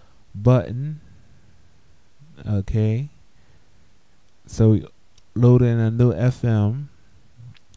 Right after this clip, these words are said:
Okay. And we're gonna load in a gooey button. Right now,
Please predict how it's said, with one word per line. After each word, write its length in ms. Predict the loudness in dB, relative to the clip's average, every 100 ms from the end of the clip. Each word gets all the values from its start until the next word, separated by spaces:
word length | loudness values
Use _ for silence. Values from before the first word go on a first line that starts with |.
| -6
Okay. 560 | -4 -2 -2 -2 -2 -6 -16 -20 -20 -20 -20 -20 -20 -20 -20 -20 -10
And 220 | 0 2
we're 120 | 2
gonna 180 | 2 2
load 180 | 4 4
in 160 | 2 -2
a 80 |
gooey 300 | 0 2 2
button. 560 | 2 0 -2 -8 -14 -16 -20 -20 -20 -20 -20 -20 -20 -20 -20 -20 -20 -4
Right 160 | -2 0
now, 400 | 0 0 -2